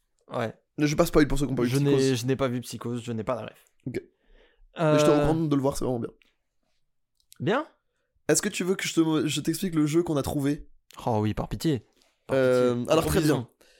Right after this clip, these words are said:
Speaker 2: C'était au retour d'un, retour d'un, d'un, d'un, d'un,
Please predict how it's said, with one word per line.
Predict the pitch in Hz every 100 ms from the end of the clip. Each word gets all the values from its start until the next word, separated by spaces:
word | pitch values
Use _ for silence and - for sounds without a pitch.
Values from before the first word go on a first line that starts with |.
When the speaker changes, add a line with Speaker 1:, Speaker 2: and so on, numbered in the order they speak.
| - -
Speaker 2:
C'était | 175 170 214
au | - 160
retour | 196 - 220 214 -
d'un, | 147 143 139 127 123 -
retour | 143 190 196 175
d'un, | 143
d'un, | 139 131
d'un, | 127
d'un, | 123 113 95